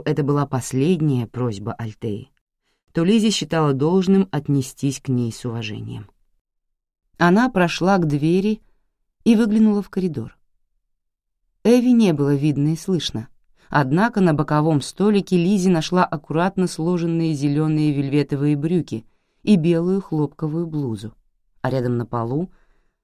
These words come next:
пару своих стареньких ботинок на шнурках. Проведя пальцами по обшарпанной обувке, Лизи улыбнулась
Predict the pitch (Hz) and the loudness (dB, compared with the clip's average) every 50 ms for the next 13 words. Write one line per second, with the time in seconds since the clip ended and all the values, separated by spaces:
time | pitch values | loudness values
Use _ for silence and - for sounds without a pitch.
0 | _ _ - - 220 247 254 247 240 - - 170 160 - - - 170 170 180 185 | _ _ 0 0 0 2 2 -2 -2 0 2 2 2 0 -2 -4 -2 0 2 2
1 | 180 170 - 185 175 165 151 147 131 - - 143 143 143 143 - - 143 139 - | 0 0 0 -2 -2 -2 -2 -4 -6 -6 -4 -4 -4 -4 -4 -6 -6 -8 -8 -6
2 | - 139 131 123 - - 113 107 - _ _ _ _ _ _ _ _ _ _ _ | -8 -10 -10 -10 -14 -14 -16 -16 -16 _ _ _ _ _ _ _ _ _ _ _
3 | _ _ _ _ _ _ _ _ _ _ _ - 139 139 139 139 135 123 156 147 | _ _ _ _ _ _ _ _ _ _ _ -6 -2 -2 0 0 2 2 2 2
4 | 143 - 139 147 156 156 147 - - 147 139 135 131 123 - _ _ _ _ - | 2 2 2 2 2 2 0 0 0 2 2 0 -2 -6 -10 _ _ _ _ 0
5 | 147 143 143 135 - - - 165 175 170 147 - - 135 131 135 131 - - 127 | 0 2 2 0 -2 -2 2 2 4 2 2 0 -4 -4 -2 -2 -4 -4 -6 -6
6 | 127 127 123 147 170 175 - - - 120 107 _ _ _ _ _ _ _ _ _ | -8 -6 -6 -6 -6 -6 -8 -10 -12 -12 -12 _ _ _ _ _ _ _ _ _
7 | - - 196 233 214 175 185 185 175 165 165 160 160 180 196 185 139 113 - - | -4 -2 0 0 0 0 0 0 0 -2 -2 -2 -2 -2 -4 -4 -6 -10 -12 -16
8 | _ | _